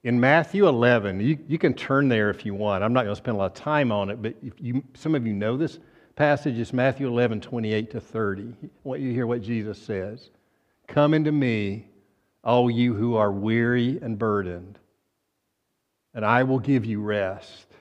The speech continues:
Take my yoke upon you and learn from me,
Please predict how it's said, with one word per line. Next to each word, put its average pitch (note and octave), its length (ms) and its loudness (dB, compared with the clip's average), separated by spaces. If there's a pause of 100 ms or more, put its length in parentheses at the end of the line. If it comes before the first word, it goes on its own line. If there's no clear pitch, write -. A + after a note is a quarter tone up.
(1500)
Take F3+ 260 4
my D3+ 180 6
yoke D3 640 4
upon C#3 480 4
you A2+ 480 0
and C3+ 260 0
learn D#3+ 420 4
from G#2 440 -4
me, F2 500 -10